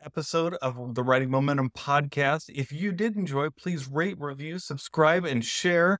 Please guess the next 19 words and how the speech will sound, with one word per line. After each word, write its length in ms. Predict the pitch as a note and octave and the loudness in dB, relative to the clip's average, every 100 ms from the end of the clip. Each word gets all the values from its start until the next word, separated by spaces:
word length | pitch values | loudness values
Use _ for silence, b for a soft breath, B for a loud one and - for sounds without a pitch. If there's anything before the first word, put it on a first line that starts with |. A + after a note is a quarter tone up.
| _ | _
If 240 | D#3 F3 - | -2 -2 2
you 100 | F#3+ | 6
do 200 | G3 B3 | 10 10
wanna 240 | G#3 F#3 | 10 8
go 120 | E3+ | 10
ahead 120 | E3 E3+ | 8 8
and 80 | E3+ | 4
leave 180 | F3+ | 2
a 80 | E3+ | 2
review 600 | D#3+ C#3+ C#3 D#3 E3 G#3+ _ - | 0 0 0 4 6 4 _ 0
like 300 | C3+ C#3 - | 6 6 4
they 140 | C3+ | -2
did 180 | B2+ D3 | -2 -4
at 60 | C3 | -6
the 60 | |
beginning 360 | B2 B2 D#3 E3 | -6 -2 0 2
of 60 | D#3 | 0
this 120 | C#3+ | -2
podcast 560 | - D#3 D#3+ E3+ F3 | 0 0 0 0 -2